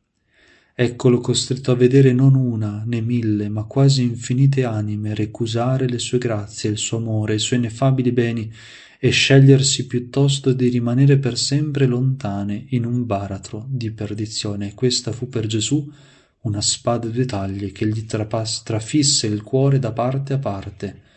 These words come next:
più dolorosa che non furono gli altri tormenti. Eh, infatti è per questo motivo che se uscì in quell'espressione, no? "Se è possibile, passi da me questo calice", no? Come ci dicono, interpretano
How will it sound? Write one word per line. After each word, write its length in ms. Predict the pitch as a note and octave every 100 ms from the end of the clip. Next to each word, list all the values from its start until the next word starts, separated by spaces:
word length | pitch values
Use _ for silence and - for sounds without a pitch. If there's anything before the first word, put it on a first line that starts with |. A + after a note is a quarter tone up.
| _ _ _ _
più 160 | -
dolorosa 640 | A#2 A#2+ A#2+ G#2+ G2 - G#2
che 120 | -
non 200 | A2+ A2+
furono 580 | G#2+ A2+ G#2 G#2 F#2+ -
gli 140 | - A#2
altri 540 | G2 F#2+ - - A2
tormenti. 800 | - G#2 G#2 G2 G2+ G2+ A2 G#2+ - _ _ _ _ _ _ _ _ _ _ _ _ _ _ _ _ _ _ _ _ _ _ -
Eh, 140 | -
infatti 540 | A2+ A2 - C3+ B2 A#2+
è 240 | - A2+
per 240 | A2+ A#2
questo 340 | - B2+ - B2
motivo 480 | A#2 A2+ B2 A2 G#2
che 140 | G#2+
se 240 | - A#2 D3
uscì 380 | C3+ - -
in 140 | A#2 A2
quell'espressione, 1200 | A2 A#2 A2+ A2 - G#2+ A2 - - A#2+ A2 A#2+
no? 160 | A#2+
"Se 180 | A2+ -
è 20 |
possibile, 680 | C#3 A#2+ - - A2+ A2 A2
passi 460 | - A#2 G#2+ - A#2
da 100 | G#2+
me 260 | G#2 G2+
questo 320 | - G#2+ - G#2+
calice", 580 | A#2+ A2 G2+ G#2+ -
no? 180 | A2+ A2+
Come 240 | A2 G#2+ G#2+
ci 200 | - A2+
dicono, 360 | A2 A2 A2+
interpretano 840 | A2 A2 A2 G#2 - G#2+ G#2+ G#2